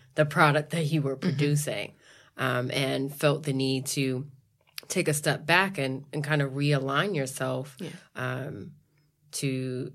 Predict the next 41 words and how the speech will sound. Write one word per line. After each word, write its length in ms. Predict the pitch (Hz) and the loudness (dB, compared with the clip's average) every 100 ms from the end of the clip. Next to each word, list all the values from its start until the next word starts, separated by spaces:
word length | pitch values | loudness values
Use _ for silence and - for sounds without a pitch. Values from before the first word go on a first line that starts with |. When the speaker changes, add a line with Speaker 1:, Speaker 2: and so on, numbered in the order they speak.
| - | -8
Speaker 1:
to 140 | - | -6
do 220 | 131 143 139 | 0 2 2
something 480 | 135 131 131 131 | 0 -4 -6 -8
better. 460 | 143 127 117 101 - _ _ - | -6 -6 -6 -8 -12 _ _ -4
Speaker 2:
Yeah. 240 | 202 139 147 - - - _ | -2 -2 -4 -14 -20 -20 _
I 100 | - | -4
mean, 320 | 180 170 165 165 - - - | 0 0 -2 -6 -14 -12 0
I, 260 | 165 156 - - | 4 4 2 0
I 80 | 180 | 0
don't 160 | 175 | 2
wanna, 320 | 175 156 147 147 - - - | 2 2 0 -4 -12 -20 0
I'm 100 | 196 | 4
not 140 | 190 175 | 6 6
taking 320 | 185 175 160 | 4 4 4
away 340 | 147 151 151 | 4 6 4
from 460 | 151 - 147 139 143 - | 2 -2 0 0 -4 -2
anyone 560 | 160 151 147 147 143 | 2 4 4 4 2
who 480 | 143 151 143 135 147 - - _ - | 2 4 2 2 -6 -12 -20 _ 0
may 240 | 156 160 | 4 6
have 240 | 147 147 139 | 6 4 2
a 60 | |
product 580 | 127 - 165 165 160 151 | 0 4 6 6 2 0
and 100 | 147 | 2
then 120 | 147 143 | 4 4
have 160 | 127 | 2
a 60 | 131 | 0
separate 420 | - 147 147 - | -2 -2 -2 -2
life, 360 | 143 175 170 - | -2 -2 -6 -4
Speaker 1:
Mm-hmm. 360 | 151 131 131 | -4 -2 -2
Speaker 2:
because 240 | 139 165 156 | -2 0 -2
I 80 | |
feel 280 | 151 170 156 - - - | 0 0 -2 -4 -12 4
everybody 560 | 185 196 190 165 151 151 | 6 8 6 4 2 2
has 260 | 147 139 | 0 -2
some 120 | 147 143 | -2 0
duality. 640 | 143 139 120 - - 147 151 | 2 2 2 -4 -6 -6 2
Speaker 1:
Right. 100 | 160 | 4
Speaker 2:
Nobody's 460 | 170 170 151 147 - - - | 6 6 4 2 -2 -12 0
all 180 | 160 165 | 4 4
Speaker 1:
Absolutely. 200 | 151 | 6
Speaker 2:
of 60 | 143 | 6